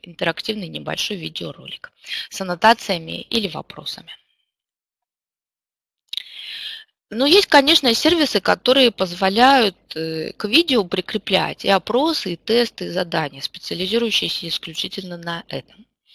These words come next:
Сервисов огром-, ну, не огромное количество, но достаточно много. Большая часть, конечно, платные. Я выбрала бесплатные инструменты, либо условно бесплатные, где есть неплохие бесплатные тарифы, которыми можно пользоваться.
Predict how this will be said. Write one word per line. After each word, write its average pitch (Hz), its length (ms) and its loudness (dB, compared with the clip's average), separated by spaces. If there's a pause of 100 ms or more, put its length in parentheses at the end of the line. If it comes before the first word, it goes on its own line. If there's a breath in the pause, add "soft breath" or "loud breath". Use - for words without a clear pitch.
(300 loud breath)
Сервисов 294 580 4
огром-, 214 460 0
ну, 220 240 -10
не 233 120 0
огромное 277 420 2
количество, 185 420 0
но 220 80 -10
достаточно 226 500 -2
много. 175 500 -6 (280 loud breath)
Большая 226 300 2
часть, 233 220 4
конечно, 214 420 0
платные. 262 500 2
Я 208 160 2
выбрала 208 680 0
бесплатные 262 540 -2
инструменты, 180 600 -10
либо 220 240 0 (100)
условно 165 460 -4
бесплатные, 202 640 -2
где 170 180 -8
есть 185 280 -6 (300 loud breath)
неплохие 180 440 0
бесплатные 170 560 -4
тарифы, 170 440 -4
которыми - 440 -10
можно 165 320 -12
пользоваться. - 720 -14